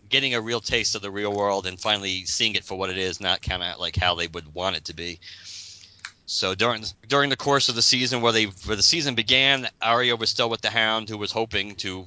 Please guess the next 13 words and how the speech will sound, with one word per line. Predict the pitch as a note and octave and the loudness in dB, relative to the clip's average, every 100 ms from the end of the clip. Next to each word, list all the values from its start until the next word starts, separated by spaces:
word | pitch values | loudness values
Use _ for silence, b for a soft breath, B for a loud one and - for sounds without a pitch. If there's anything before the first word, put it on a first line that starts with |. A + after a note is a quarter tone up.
| - | -6
trade | - A#2 A#2 | 2 4 4
her | - D#3+ | 6 6
<laughs> | C3 | 8
into | C#3+ C3 B2 | 4 4 2
some | G3 G#3 E3 | 6 6 4
living | D#3 D3 | 2 2
relative | C#3 D3 D3 - E3+ D#3 | 2 0 0 0 0 0
for | E3+ | -6
s-, | D#3 - B B | -6 -8 B B
for | - D3 | -2 -2
a | C3+ | -2
reward, | C3 B2+ E3 D#3 C#3 | -6 -2 2 2 2
basically. | C3 B2 C3 B2+ C3 | 0 -2 -4 -8 -8